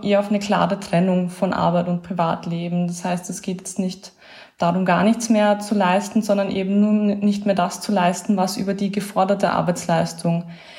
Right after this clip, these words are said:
hinausgeht. Und das, was man sich davon verspricht, ist einfach mehr Zeit für Freunde und Familie zu haben und vor allem auch Vorteile für die psychische Gesundheit.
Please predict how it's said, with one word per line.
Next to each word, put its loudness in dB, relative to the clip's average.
hinausgeht. 0
Und -2
das, -2
was 0
man 2
sich -4
davon 2
verspricht, -2
ist -2
einfach 0
mehr 2
Zeit 0
für -2
Freunde 2
und 2
Familie 4
zu -2
haben 2
und 0
vor 0
allem 2
auch 0
Vorteile 0
für -8
die -4
psychische -4
Gesundheit. -4